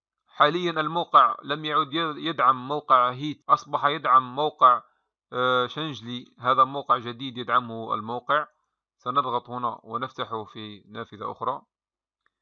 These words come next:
بداية يجب أن يكون لديك حساب في هذا الموقع لتتم عملية، آه، السحب. كل ما عليك فقط هو الضغط هنا على sign up.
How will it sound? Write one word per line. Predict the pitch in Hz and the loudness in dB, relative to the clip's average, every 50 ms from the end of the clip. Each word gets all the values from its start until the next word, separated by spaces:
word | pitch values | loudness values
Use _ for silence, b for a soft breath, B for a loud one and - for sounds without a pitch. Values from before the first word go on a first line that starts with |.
| _ _ _ _ _ _ _ _ _ _ _ | _ _ _ _ _ _ _ _ _ _ _
بداية | 107 117 120 135 170 170 160 - | -14 -10 -4 -2 -2 -2 -2 -4
يجب | 156 151 151 160 143 135 131 165 | -8 -6 -6 -8 -10 -10 -10 -10
أن | 156 156 | -6 -6
يكون | 151 147 - - 165 156 147 | -6 -6 -4 -4 -2 -2 0
لديك | 139 139 135 151 143 - | -2 -2 -4 -6 -10 -10
حساب | - 143 135 - - 156 147 135 - | -10 -12 -14 -8 -4 -2 -2 -2 -4
في | _ 131 131 | _ -6 -2
هذا | 135 131 120 123 127 | -2 2 4 4 4
الموقع | 127 123 123 139 147 - - 151 151 139 - b b b b b _ _ - | 4 4 2 -4 -6 0 6 6 6 6 6 b b b b b _ _ -14
لتتم | 117 123 139 135 131 - _ _ 139 127 - 151 143 135 | -10 -8 -8 -8 -10 -14 _ _ -16 -14 -12 -6 -2 0
عملية، | 123 131 127 131 139 147 143 131 - _ _ _ _ _ _ _ _ _ _ _ - | 0 0 0 -2 -4 -4 -6 -6 -8 _ _ _ _ _ _ _ _ _ _ _ -4
آه، | 120 120 120 120 117 113 113 113 110 107 104 104 107 - - - | 0 2 2 4 4 4 2 4 4 4 4 4 2 0 -4 -8
السحب. | 120 - - - 139 135 139 156 - _ _ _ _ _ _ | -12 -10 -2 -2 -2 -2 -2 -6 -10 _ _ _ _ _ _
كل | - 151 156 | -8 0 2
ما | 156 151 | 4 4
عليك | 156 147 120 | 4 2 -2
فقط | 147 143 131 143 - | -2 -4 -4 -4 -4
هو | 139 143 | -6 -6
الضغط | 127 123 135 117 - - | -2 0 -2 -2 -2 -4
هنا | 123 123 120 | 4 6 8
على | 117 120 120 | 10 10 8
sign | - - 117 113 110 113 113 127 | 6 4 -4 -6 0 2 4 4
up. | - | 2